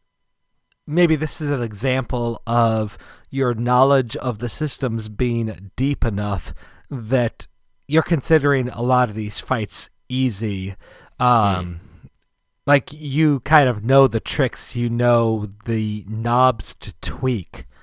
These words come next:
Speaker 2: I do,
Speaker 1: Uh,
Speaker 2: yeah.
Speaker 1: which kind of, like, elides certain tactical decisions you'd have to make otherwise.
Speaker 2: Yeah, I think there, I think there are certain sort of solved scenarios in this game. Like,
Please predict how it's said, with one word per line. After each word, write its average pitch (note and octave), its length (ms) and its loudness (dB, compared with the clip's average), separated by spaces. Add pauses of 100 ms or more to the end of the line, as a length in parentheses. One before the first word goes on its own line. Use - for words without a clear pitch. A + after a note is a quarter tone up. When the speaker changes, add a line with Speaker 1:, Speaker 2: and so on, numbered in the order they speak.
(500)
Speaker 2:
I G2 60 0
do, G#2+ 100 2
Speaker 1:
Uh, A2+ 300 4
Speaker 2:
yeah. E2 180 -2 (500)
Speaker 1:
which D3 480 0 (1160)
kind F3 240 8
of, C#3 80 4
like, C#3 280 2
elides B2+ 680 2 (180)
certain C#3 480 -2
tactical - 560 -2
decisions A2 640 -2
you'd A2 120 -6
have A2 200 -2
to - 80 -8
make G#2+ 300 -6
otherwise. F2+ 760 -10 (840)
Speaker 2:
Yeah, E3+ 380 4
I G#2+ 60 0
think G#3 180 -8
there, F#3 300 -4 (280)
I G3 60 0
think B3 180 -4
there F#3 160 2
are A2+ 60 2
certain A2 440 0
sort F#2 240 -4
of E2 140 -6
solved E2 420 -2
scenarios D2+ 600 -2
in C#2 80 -12
this C2 160 -6
game. C#2+ 240 -14
Like, - 320 -14